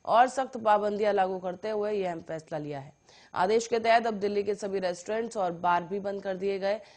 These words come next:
अब रेस्टोरेंट से फूड आइटम की होम डिलीवरी और टेक अवे की सुविधा ही उपलब्ध रहेगी। अब तक रेस्टोरेंट और बार भी पचास प्रतिशत क्षमता के साथ खुले हुए थे, लेकिन आपको बता दें कि दफ्तरों की बात करें तो सिर्फ प्राइवेट दफ्तरों को इस नियम से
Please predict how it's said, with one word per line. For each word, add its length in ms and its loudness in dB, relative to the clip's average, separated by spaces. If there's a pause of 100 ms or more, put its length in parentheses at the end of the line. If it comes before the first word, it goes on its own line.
(140)
अब 120 -2
रेस्टोरेंट 460 0
से 140 0
फूड 300 0
आइटम 400 2
की 120 -6
होम 240 -4
डिलीवरी 580 -4 (300)
और 100 -2
टेक 300 0
अवे 200 2
की 120 -6
सुविधा 360 -2
ही 380 -4
उपलब्ध 380 -6
रहेगी। 400 -12 (540)
अब 160 -2
तक 140 2
रेस्टोरेंट 480 4
और 120 6
बार 260 6
भी 120 -2
पचास 360 0
प्रतिशत 380 -8
क्षमता 380 -6
के 120 -10
साथ 320 0
खुले 320 -6
हुए 240 -2
थे, 220 -10 (340)
लेकिन 180 0
आपको 280 -6
बता 280 0
दें 200 -2
कि 100 -2
दफ्तरों 420 -4
की 120 -4
बात 280 0
करें 220 -8 (220)
तो 100 -6
सिर्फ 520 0 (480)
प्राइवेट 540 6
दफ्तरों 400 2
को 280 0
इस 300 -4
नियम 400 0
से 300 -8